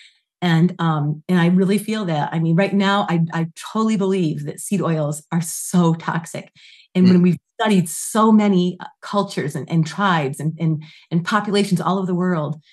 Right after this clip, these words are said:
Speaker 1: it's the one thing that none of them, that those who really are thriving without disease,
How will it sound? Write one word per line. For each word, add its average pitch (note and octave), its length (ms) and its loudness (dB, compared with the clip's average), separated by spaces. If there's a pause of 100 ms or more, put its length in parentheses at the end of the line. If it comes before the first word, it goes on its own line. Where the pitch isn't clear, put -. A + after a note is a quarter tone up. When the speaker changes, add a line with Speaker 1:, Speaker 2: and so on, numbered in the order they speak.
(340)
Speaker 1:
it's G3 180 0
the G#3 140 2
one A#3 320 4
thing A3+ 580 -2 (720)
that G3 160 0
none G#3 220 6
of G3 100 -2
them, G3 240 -2
that E3+ 220 0
those A#3 380 2
who F#3+ 180 0
really G3 340 2
are F3 120 -4
thriving E3+ 580 -4
without E3+ 340 -2
disease, D#3+ 580 -2